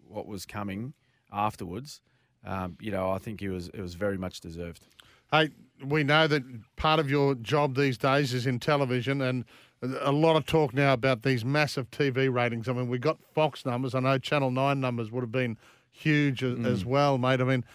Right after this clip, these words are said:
Speaker 2: it, it augurs well, doesn't it, with, with a, the brand new franchise winning and taking a huge scalp, uh, winning impressively as well.
Speaker 1: Yep.
Speaker 2: And then, of course, people wanna watch. The eyeballs, to use the old T V term, are there.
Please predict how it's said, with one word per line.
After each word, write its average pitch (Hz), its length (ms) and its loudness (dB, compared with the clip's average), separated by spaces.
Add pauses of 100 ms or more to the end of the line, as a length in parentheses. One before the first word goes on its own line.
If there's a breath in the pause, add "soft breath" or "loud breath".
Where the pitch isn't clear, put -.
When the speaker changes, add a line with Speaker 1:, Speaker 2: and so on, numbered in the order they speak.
(300 soft breath)
Speaker 2:
it, 147 160 -4
it 180 120 6
augurs 175 420 6
well, 185 260 6
doesn't 156 300 4
it, 139 40 0
with, 151 160 2
with 151 160 2
a, 147 140 0
the 143 120 0
brand 180 380 4
new 175 200 4
franchise 156 800 0 (300 soft breath)
winning 180 420 4
and 143 140 2
taking 147 420 2
a 135 80 4
huge 180 500 0
scalp, 156 520 0 (400 soft breath)
uh, 135 440 4
winning 160 640 4
impressively 185 760 2
as 131 140 0
well. 151 300 4
Speaker 1:
Yep. 143 80 0
Speaker 2:
And 143 100 2
then, 143 100 2
of 135 80 -2
course, 147 400 -2 (280)
people 185 260 2
wanna 175 200 4
watch. 175 280 2
The 139 120 0
eyeballs, 165 640 4
to 147 140 -2
use 156 240 2
the 147 120 0
old 151 240 2
T 160 160 0
V 170 180 2
term, 139 380 -2
are 135 100 -4
there. 160 300 -2